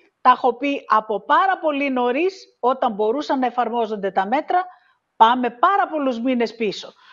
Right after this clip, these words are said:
Δεν αρέσει να λέγονται τα πράγματα με το όνομά τους στην Κάλυμνο, ή το καταλαβαίνετε, το εισπράτετε,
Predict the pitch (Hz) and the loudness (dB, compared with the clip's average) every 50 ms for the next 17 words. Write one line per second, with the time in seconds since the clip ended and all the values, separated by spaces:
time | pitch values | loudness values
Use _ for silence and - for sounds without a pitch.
0 | - - - _ _ _ _ - 220 240 349 311 285 269 240 226 220 214 220 214 | -20 -20 -20 _ _ _ _ -10 4 6 6 6 6 4 0 0 2 0 0 0
1 | 208 185 - - 208 190 190 196 196 202 220 214 196 208 196 196 190 208 190 185 | -2 -4 -6 -8 -8 -4 -2 0 0 0 0 -2 -2 -4 -6 -2 -2 -2 0 0
2 | 208 202 196 190 202 190 185 202 185 190 180 185 190 190 185 185 185 185 180 - | 0 -2 -2 -2 -6 -6 -6 -4 -4 -4 -4 -4 -4 -4 -4 -2 -2 -2 -2 -2
3 | - - - - 196 185 226 285 349 370 381 392 370 330 285 294 311 - _ - | -4 -10 -8 -8 -2 4 6 6 6 4 0 -4 -2 -2 -2 -2 -4 -8 _ 0
4 | 294 277 - 277 269 277 262 254 247 226 226 226 196 180 165 160 160 185 190 - | 0 2 2 0 0 0 0 0 0 0 0 -2 -2 -4 -6 -10 -10 -10 -6 -4
5 | 233 233 226 233 226 226 220 220 - - 262 262 277 320 339 - 415 403 - 403 | -2 -2 0 0 0 -2 -2 -4 -2 0 2 2 2 0 0 -2 -6 -4 -2 -2